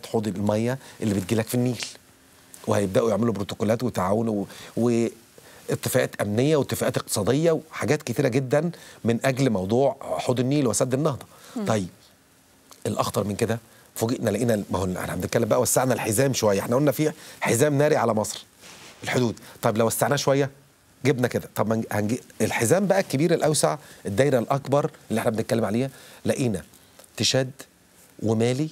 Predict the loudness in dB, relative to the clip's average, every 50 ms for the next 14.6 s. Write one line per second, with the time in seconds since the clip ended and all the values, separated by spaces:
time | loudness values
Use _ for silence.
0 | -8 _ _ _ _ _ _ -2 0 2 2 2 2 2 0 0 -2 -8 -16 -8
1 | -2 0 0 2 2 2 2 2 2 2 0 -4 -8 -12 -20 _ _ _ _ _
2 | -10 -6 -2 -2 -2 -2 -2 -2 -2 -2 -2 -2 -2 -2 -4 -4 -4 -4 -6 -6
3 | -8 -10 -12 -12 -14 -14 -14 -16 -18 -20 -20 -8 -2 2 4 4 4 4 2 0
4 | 0 -2 -6 -14 -20 -20 -20 -20 -10 -4 0 2 4 4 4 2 0 -2 -6 -4
5 | -2 -2 0 0 -2 -4 -4 -4 -4 -2 -4 -4 -4 -6 -6 -6 -8 -10 -6 -4
6 | -2 0 0 2 2 2 2 2 2 0 -2 -4 -10 -18 -20 -20 -20 -20 -20 -20
7 | -20 -10 -2 0 0 2 0 -2 -4 -4 -2 -2 -2 0 0 0 0 2 0 -2
8 | -6 -12 _ _ -10 -2 0 2 2 2 2 0 -2 -4 -4 -4 -4 -2 0 0
9 | 0 0 2 0 0 0 -2 -4 -8 -12 -14 _ -4 0 2 2 2 2 0 -2
10 | -6 -10 -18 -20 -20 -12 -2 -2 0 0 2 2 2 2 2 0 -6 -18 _ _
11 | -18 -18 -4 -2 0 0 0 0 -2 -2 0 0 -2 -2 -2 -2 -2 -2 -4 -6
12 | -10 -16 _ -20 -20 -20 -20 -20 -20 -20 _ _ -10 -6 -4 -4 -4 -4 -8 -12
13 | -18 -18 -6 -4 -4 -2 -2 -2 -4 -2 -2 0 0 0 0 2 2 0 0 2
14 | 0 0 -2 -2 -2 -2 0 0 0 0 -2